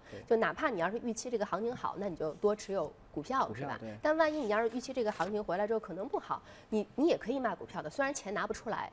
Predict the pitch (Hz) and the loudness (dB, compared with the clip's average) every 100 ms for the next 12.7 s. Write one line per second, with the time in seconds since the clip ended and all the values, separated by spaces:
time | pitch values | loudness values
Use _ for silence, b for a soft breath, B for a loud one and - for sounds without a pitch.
0 | - 294 233 147 190 190 185 160 156 147 | 0 0 0 -6 -4 -2 -2 -2 -4 -6
1 | 160 160 - - - 127 - 131 - - | -8 -8 -10 -12 -18 -14 -8 -6 -6 -6
2 | 156 - 277 - - 220 190 240 294 403 | -6 2 4 4 2 -2 -2 2 6 8
3 | - 156 240 277 294 254 185 - 160 - | 8 6 2 4 4 4 -2 -4 -10 -10
4 | - - 143 180 202 160 165 160 185 180 | -10 -8 -6 0 0 0 -2 -4 -6 -6
5 | 151 135 160 233 170 - 156 - - B | -6 -8 -6 -6 -4 -6 -10 -12 -16 B
6 | B B - 302 311 254 294 302 277 202 | B B 0 2 2 -2 -2 0 0 0
7 | 180 160 220 214 202 175 160 196 208 220 | -2 -6 -6 -4 -2 -2 0 -2 -2 -2
8 | 202 180 190 202 196 B B - 285 294 | -2 -2 -2 0 -2 B B 0 2 2
9 | - 254 170 - - 302 262 220 269 294 | 0 -2 -2 -4 -4 -6 -2 2 2 2
10 | 277 165 175 226 240 269 285 247 135 - | 2 0 -4 -4 -2 -2 0 -2 -2 -4
11 | 185 240 311 294 220 269 240 - 135 - | -4 -2 -2 -2 0 0 0 -2 -4 0
12 | 196 - 175 175 - - - | 0 -2 -6 -8 -14 -18 -18